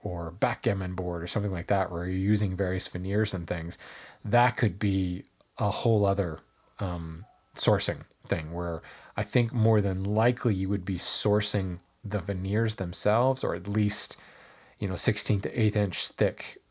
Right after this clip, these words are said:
pieces that you would either inlay or do some sort of marquetry or parquetry type pattern. Um, the difficulty there is now you're sourcing from regulatory hotspots, and you could be sourcing possible cites wood.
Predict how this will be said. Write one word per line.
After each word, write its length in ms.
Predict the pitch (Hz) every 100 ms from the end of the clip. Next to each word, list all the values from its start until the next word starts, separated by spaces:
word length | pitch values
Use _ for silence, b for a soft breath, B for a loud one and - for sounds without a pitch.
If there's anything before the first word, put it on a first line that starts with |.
| _
pieces 600 | - 113 104 101 92 87
that 180 | 98 -
you 100 | 98
would 160 | 98
either 240 | 92 95 90
inlay 600 | 101 98 98 95 92 92
or 420 | 98 95 90 87 -
do 180 | 101 92
some 220 | - 90
sort 160 | 101 85
of 80 |
marquetry 500 | 90 92 98 110 107
or 60 | 87
parquetry 460 | - 135 139 127 120
type 280 | 110 101 -
pattern. 400 | 98 92 80 - B B B B B
Um, 420 | 110 104 98 95 87 _ _ _ _ _ _ _ _ _ -
the 100 | 120
difficulty 760 | 104 - 143 165 - 156 139 117
there 680 | 104 113 117 107 101 98 - -
is 280 | 104 104
now 200 | 101 113
you're 200 | 113 113
sourcing 640 | 107 - - 107 107 - 98
from 280 | 104 95 95
regulatory 640 | 92 95 98 - 90 87
hotspots, 680 | 80 85 - 113 120 - - _ B B B B B _
and 260 | 135 131 120
you 80 | 107
could 200 | 113 101
be 100 | 101
sourcing 520 | - 104 95 101 92
possible 400 | - 92 - 92
cites 460 | - 95 87 82 90
wood. 340 | 87 82